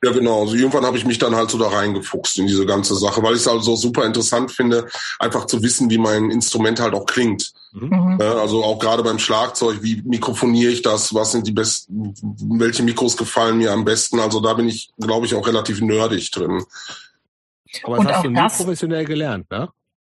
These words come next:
Speaker 1: Nee, das hab ich mir, also ich hab mal eine, äh, Umschulung gemacht damals, da hab ich über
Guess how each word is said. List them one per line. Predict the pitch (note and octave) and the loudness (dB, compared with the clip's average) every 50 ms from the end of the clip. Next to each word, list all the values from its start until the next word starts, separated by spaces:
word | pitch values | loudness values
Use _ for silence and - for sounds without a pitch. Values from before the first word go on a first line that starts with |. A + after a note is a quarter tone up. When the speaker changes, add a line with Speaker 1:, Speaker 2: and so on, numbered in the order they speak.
| _ _ - | _ _ 0
Speaker 1:
Nee, | C3 C3 A#2+ G2+ G2 F#2+ F2 - - | 2 4 4 2 2 -2 -6 -10 -8
das | - - A#2 A#2 A#2+ A#2 - C#3+ | -2 0 2 2 2 0 0 0
hab | C3+ C3 | -2 -2
ich | B2+ - | 0 0
mir, | D3 C3 C3 C3 B2+ | 2 2 4 4 4
also | G2+ A#2 A#2 A#2+ | 2 2 0 0
ich | A2+ - - | 0 0 0
hab | D3 D#3 - - - | -2 -4 -4 -4 -2
mal | D3 C3+ C3 C3 C3 | 0 2 2 2 2
eine, | C3 A#2+ | 2 2
äh, | A#2 A#2+ A#2+ A#2+ A#2 A2+ A2 - - - G#2+ A2+ A2+ A2 A2 G#2+ - - _ _ _ - | 2 2 2 2 0 0 -2 -2 -2 -2 0 0 2 0 0 0 -2 -4 _ _ _ -4
Umschulung | - D3 G3 G3+ - - G#3+ G#3 G3 G3 G3+ G3 | -2 -2 0 0 0 0 0 2 2 2 2 2
gemacht | G3 F#3 F3 F3+ F3+ - - | 2 2 0 0 -2 -2 0
damals, | D3+ D3+ D#3 D#3+ E3 E3 F3 E3 - - | 0 2 2 2 0 0 0 -2 -2 -2
da | C3+ B2 A#2+ A#2 A2+ | 0 0 0 0 0
hab | A#2+ A#2+ A#2+ | 0 -2 -4
ich | A#2 - F2+ | -6 -6 -4
über | G2+ A#2 A#2 A2 A2 A2 A2 A2 A2 G#2+ - | -2 0 0 2 2 2 2 0 0 -2 -4